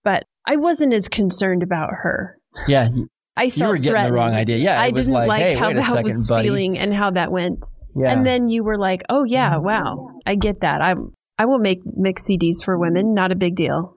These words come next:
Speaker 2: Yeah.
Speaker 1: <laughs>
Speaker 2: Never happened again.
Speaker 1: No.
Speaker 2: Right.
Speaker 1: And I never had to worry about it again, but it was an important conversation to have.
Speaker 2: But that's a really good point that, like you were saying, Shannon, like, so many of these conversations,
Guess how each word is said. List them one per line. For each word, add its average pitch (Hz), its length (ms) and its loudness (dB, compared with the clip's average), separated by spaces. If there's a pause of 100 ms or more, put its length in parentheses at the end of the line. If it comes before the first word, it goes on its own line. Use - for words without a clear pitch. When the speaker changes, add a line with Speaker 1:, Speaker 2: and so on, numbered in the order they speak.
(120)
Speaker 2:
Yeah. 131 220 2 (100)
Speaker 1:
<laughs> - 60 -4
Speaker 2:
Never 151 240 2
happened 165 280 2
again. 196 340 2
Speaker 1:
No. 440 580 2
Speaker 2:
Right. 131 260 0 (120)
Speaker 1:
And 269 120 2
I 277 120 2
never 277 320 2
had 247 220 0
to 226 100 -2
worry 196 260 2
about 175 300 -2
it 175 80 -4
again, 196 240 0
but 247 160 0
it 220 80 0
was 240 180 2
an 233 80 2
important 208 440 -2
conversation 185 800 -2
to 185 100 -2
have. 180 280 -2 (260)
Speaker 2:
But 165 100 0
that's 240 160 2
a 269 60 2
really 190 180 2
good 120 160 0
point 123 520 0
that, 120 480 2 (580)
like 131 180 0
you - 80 2
were 131 100 2
saying, 139 240 0
Shannon, 123 220 2
like, 120 180 2
so 165 220 2
many 165 160 2
of 135 60 2
these 127 160 0
conversations, 120 960 0